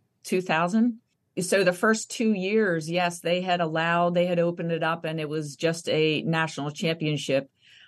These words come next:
Um, so it wasn't a one, two, or three situation. And, um, you know, we were the top team in Division Two, and, and those two years back to back, we had an opportunity to go and play, um,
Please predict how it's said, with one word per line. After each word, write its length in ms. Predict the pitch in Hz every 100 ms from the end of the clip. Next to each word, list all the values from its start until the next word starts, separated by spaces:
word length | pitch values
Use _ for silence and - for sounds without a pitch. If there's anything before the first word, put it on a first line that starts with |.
| -
Um, 240 | 160 160 156
so 220 | 160 165
it 100 | 139
wasn't 300 | 165 165 156
a 120 | 143
one, 300 | 147 160 156
two, 220 | - 156
or 120 | 143
three 460 | 139 - 175 165 156
situation. 960 | 147 156 151 151 143 147 - 143 139 123
And, 360 | 147 143 139 147
um, 400 | 143 143 139 143 - _ _ -
you 100 | 170
know, 140 | 165
we 180 | 165 175
were 140 | 185 175
the 100 | 175
top 320 | 190 180 180
team 440 | - 180 185 190
in 340 | - 175 175 175
Division 420 | 170 180 180 175
Two, 380 | 175 190 233 226
and, 340 | 175 170 -
and 460 | 165 160 156 151 156 -
those 300 | 160 165 165
two 200 | - 180
years 380 | 170 170 175 170
back 260 | 160 170
to 80 | -
back, 280 | 165 196 214
we 140 | 170 165
had 220 | 156 156
an 80 | 156
opportunity 760 | 151 165 160 160 156 156 151
to 120 | - 170
go 260 | 165 165
and 180 | 160 160
play, 480 | - 160 165 165 -
um, 400 | 160 156 156 156